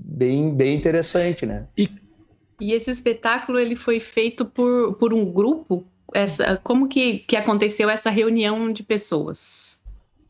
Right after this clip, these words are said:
Speaker 1: Tá, então, essa parte é bem legal tu perguntar sobre, Camila, porque, assim, ó, ah, esse trabalho, ele foi desenvolvido por um grupo, por um grupo de uma associação, né,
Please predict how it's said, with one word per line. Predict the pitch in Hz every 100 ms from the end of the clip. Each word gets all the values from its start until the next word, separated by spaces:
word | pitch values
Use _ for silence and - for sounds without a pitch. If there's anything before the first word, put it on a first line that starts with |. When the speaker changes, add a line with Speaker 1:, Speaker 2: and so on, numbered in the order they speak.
| _ _ -
Speaker 1:
Tá, | 95 - -
então, | 127 127 143 120
essa | 131 135 156
parte | - 143 160
é |
bem | 151
legal | 151 170 156 156
tu | 165
perguntar | 165 151 151 135 120
sobre, | - 147 139 165
Camila, | 165 156 147
porque, | 147 160
assim, | 156 - 139
ó, | 104 - - _ -
ah, | 127 131 131
esse | 151 147 160
trabalho, | 202 175 143 117 131 180 196 - -
ele | 147 156
foi | 165
desenvolvido | 151 165 156 160
por | 175 190
um | 175
grupo, | 139 156 156
por | -
um | 165 160
grupo | 147 151
de | 160
uma | 170 160
associação, | - 160 165 156 - 127 139 226
né, | 151 151